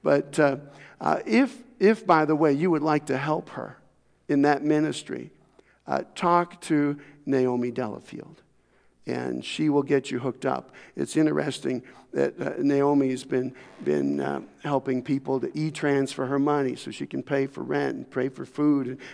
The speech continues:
pay for other things. But this is what love looks like. It's our actions, not our emotions.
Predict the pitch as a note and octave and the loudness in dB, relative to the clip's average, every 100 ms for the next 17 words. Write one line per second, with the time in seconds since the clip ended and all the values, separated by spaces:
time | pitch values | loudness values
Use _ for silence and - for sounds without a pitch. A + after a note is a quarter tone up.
0 | - C#3+ D3 - C#3+ C#3 C3 D#3 D3 C#3 | -4 0 0 2 0 0 -2 0 0 -2
1 | - - - - - E3 G#3+ A3+ - - | -8 -18 0 2 2 6 6 6 2 -10
2 | - F#3 E3 E3 E3+ - D#3+ D#3 D#3 D3+ | 4 4 4 2 0 0 0 4 4 2
3 | - - - _ C3+ C#3+ C#3+ - - - | -4 -20 -20 _ -6 -4 -6 -10 -16 -14
4 | G#2+ - - - - - _ _ _ _ | -12 -12 -16 -20 -20 -20 _ _ _ _
5 | _ _ _ _ - E3 D#3+ - D#3 D#3+ | _ _ _ _ 0 0 2 2 2 2
6 | - F3+ G#3+ G3+ - - - - - - | 0 0 0 -2 -6 -10 -12 -16 -16 -16
7 | - _ _ - E3 E3+ G3 G3 G3+ F#3+ | -20 _ _ -2 0 2 2 4 2 4
8 | F#3+ F#3+ - - - - - - | 4 2 0 -10 -12 -16 -20 -20